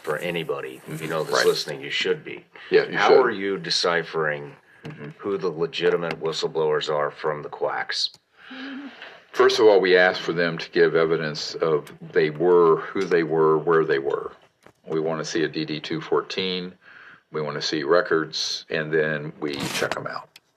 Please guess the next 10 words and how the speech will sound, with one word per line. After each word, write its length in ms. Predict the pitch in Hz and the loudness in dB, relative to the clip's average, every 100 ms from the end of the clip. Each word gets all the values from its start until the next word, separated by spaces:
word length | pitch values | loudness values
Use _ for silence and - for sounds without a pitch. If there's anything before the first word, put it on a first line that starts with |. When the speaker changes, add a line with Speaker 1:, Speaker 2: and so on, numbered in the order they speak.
| _ _ - | _ _ -2
Speaker 2:
And 220 | 80 76 | 0 4
there's 220 | 76 - | 2 4
someone 400 | 90 85 78 76 73 78 | 2 2 0 -2 -4 -4
who's 440 | 82 76 71 - - - - - - - - | -4 -2 -4 -6 -10 -14 -14 -14 -14 -18 -4
in 140 | - 117 | 2 6
our 140 | 104 | 6
team 460 | 90 92 78 71 73 | 4 -2 -2 -4 -4
who 240 | 87 73 | -4 -2
has, 560 | 92 78 73 71 - - - | 0 2 2 0 -6 -8 -2
um, 600 | 73 71 69 67 69 | 0 2 0 -4 -8